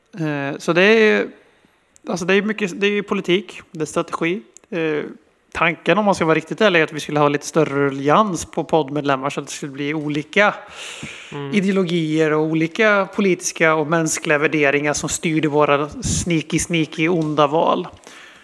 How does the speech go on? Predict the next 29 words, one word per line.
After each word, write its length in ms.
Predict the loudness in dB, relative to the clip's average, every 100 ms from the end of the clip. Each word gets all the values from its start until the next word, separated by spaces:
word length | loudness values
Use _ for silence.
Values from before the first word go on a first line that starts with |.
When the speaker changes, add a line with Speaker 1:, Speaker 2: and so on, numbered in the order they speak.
| _ _
Speaker 1:
Men 100 | -6
nu 120 | 2 4
är 80 |
det 60 | 4
ju 100 | 2
en 180 | 0 2
hjärnornas 500 | 2 4 2 -2 0
kamp 360 | 0 0 -2
mellan 220 | 0 2 4
dig, 220 | 4 4
mig 340 | 2 4 4
och 260 | 0 -4 -12 -12 -8
Wally 400 | -2 2 2 0 -4 -6
och 220 | -4 -4
ibland 280 | -2 0 0
Håkman. 400 | -2 -2 -4 -6 -12 _ _ _ _ _ -20 _ _ -10
Och 300 | -10 -6 -2
då 60 | 2
handlar 220 | 4 4
det 60 | 4
ju 60 |
mycket 240 | 4 2 2
om 100 | 0
att 100 | 2
plocka 240 | 0 2
bort 200 | 0 0
andra 360 | 2 0 0 -2
personers 420 | 0 0 0 0
favoriter 720 | 0 2 2 0 -2 -8 -8